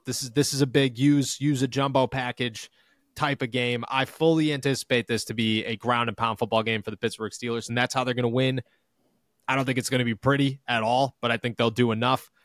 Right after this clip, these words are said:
Cooper Kupp's obviously gonna find the end zone. That's just what he does. I'm gonna go, man, two touchdowns? That's a lot of freaking touchdowns for the Pittsburgh Steelers. Um,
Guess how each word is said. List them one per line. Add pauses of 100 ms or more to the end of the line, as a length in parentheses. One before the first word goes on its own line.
(100)
Cooper
Kupp's
obviously
gonna
find
the
end
zone.
That's
just
what
he
does. (540)
I'm
gonna
go, (840)
man, (120)
two
touchdowns?
That's
a
lot
of
freaking
touchdowns (340)
for
the
Pittsburgh
Steelers. (160)
Um,